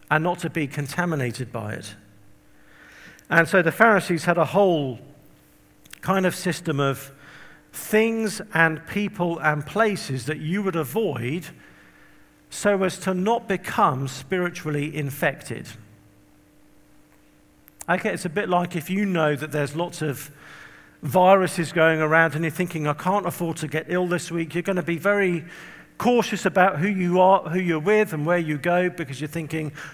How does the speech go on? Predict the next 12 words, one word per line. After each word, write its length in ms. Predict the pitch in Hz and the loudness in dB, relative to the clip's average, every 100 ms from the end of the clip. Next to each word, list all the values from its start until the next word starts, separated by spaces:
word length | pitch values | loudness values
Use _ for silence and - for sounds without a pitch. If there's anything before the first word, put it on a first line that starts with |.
| - - | -16 -4
"I, 100 | 156 156 - | -4 -2 -2
I 120 | 165 | -2
can't 320 | - 196 196 | -2 -2 -2
afford 320 | 170 - 156 151 | -6 -6 -6 -6
to 80 | |
get 220 | 143 147 - | -6 -6 -8
sick, 320 | - 156 - | -8 -8 -6
so 140 | 165 147 | -6 -4
I'm 120 | 151 | -4
gonna 140 | 156 | -4
avoid 420 | 139 135 185 165 | -4 -2 -2 -2
this 340 | 131 127 - | -6 -8 -10